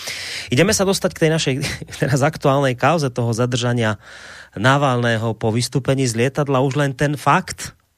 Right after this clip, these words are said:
ako bolo to lietadlo obsadené novinármi, tak už len to vám dáva tušiť, že sa čakalo, že sa bude diať veľká vec a že to treba točiť.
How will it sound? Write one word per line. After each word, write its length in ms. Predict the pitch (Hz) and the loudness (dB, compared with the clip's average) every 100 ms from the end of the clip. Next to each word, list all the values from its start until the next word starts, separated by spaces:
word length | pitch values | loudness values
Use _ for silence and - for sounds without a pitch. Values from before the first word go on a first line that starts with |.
| _ | _
ako 240 | 139 160 143 | -2 0 2
bolo 180 | 147 147 | 2 2
to 80 | 143 | 0
lietadlo 480 | 131 156 175 165 127 | 0 -2 -2 -2 -2
obsadené 640 | 147 160 139 135 139 135 | -2 -2 0 2 2 2
novinármi, 800 | 143 151 170 139 123 113 110 104 | 0 0 2 2 2 0 -4 -6
tak 240 | 110 107 | -6 -8
už 320 | - 143 - - | -6 -4 -4 -2
len 160 | 131 | -2
to 320 | 143 - 170 | -2 0 0
vám 320 | 135 147 139 131 | 2 0 2 2
dáva 320 | 139 143 123 | 2 0 -2
tušiť, 320 | 139 120 135 | -2 -2 -4
že 160 | 107 117 | -4 -4
sa 160 | 120 | -4
čakalo, 400 | 107 113 110 110 | -2 -4 -2 -2
že 160 | 110 113 | -2 -4
sa 80 | 104 | -6
bude 240 | 117 117 | -4 -4
diať 240 | 107 101 | -2 -4
veľká 400 | 101 98 117 95 | -2 -4 -4 -4
vec 240 | 92 104 - - - - - - | -2 -4 -6 -12 -14 -14 -8 -4
a 20 | |
že 80 | 117 | 0
to 80 | 135 | 2
treba 240 | 131 139 | 4 4
točiť. 560 | 147 147 139 104 95 - | 4 2 2 -2 -8 -14